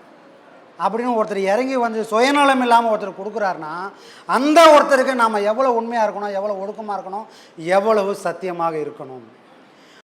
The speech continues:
நம்ம எப்போ சத்தியத்தை காப்பாத்துறோமோ அந்த சத்தியம் தான் நம்மளை காப்பாத்தும். சத்தியம் தவிர எப்போ வேணா எப்படி வேணா இருக்கலாம். நம்மளை யாரு பார்க்க போறா?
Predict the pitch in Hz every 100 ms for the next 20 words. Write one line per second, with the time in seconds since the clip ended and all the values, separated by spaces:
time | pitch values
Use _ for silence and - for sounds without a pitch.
0 | _ _ _ 247 247 233 165 269 226 220
1 | 247 226 202 190 196 196 190 185 175 165
2 | 180 180 233 202 190 175 175 160 156 147
3 | - 120 _ _ _ _ _ _ _ _
4 | - - 220 220 311 285 277 277 269 240
5 | 240 269 269 269 262 262 262 262 254 247
6 | 240 202 151 - - 170 208 226 226 269
7 | 294 277 262 247 240 196